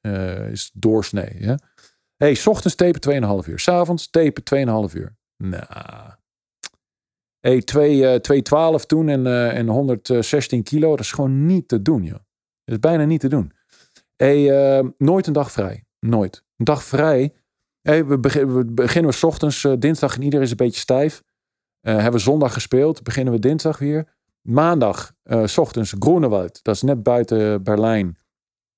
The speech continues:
Dat is een bos. Iedere maandag na de, na de wedstrijd, tien uur Groenewald. Eerst, eh, drie kwartier rennen,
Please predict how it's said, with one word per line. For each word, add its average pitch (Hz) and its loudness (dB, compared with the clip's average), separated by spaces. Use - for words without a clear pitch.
Dat - -12
is 110 0
een 110 0
bos. 131 0
Iedere 208 2
maandag 156 0
na 151 0
de, 143 2
na 151 0
de 139 2
wedstrijd, 147 -2
tien 180 2
uur 123 2
Groenewald. 160 0
Eerst, 131 -2
eh, 120 2
drie 135 2
kwartier 123 0
rennen, 170 0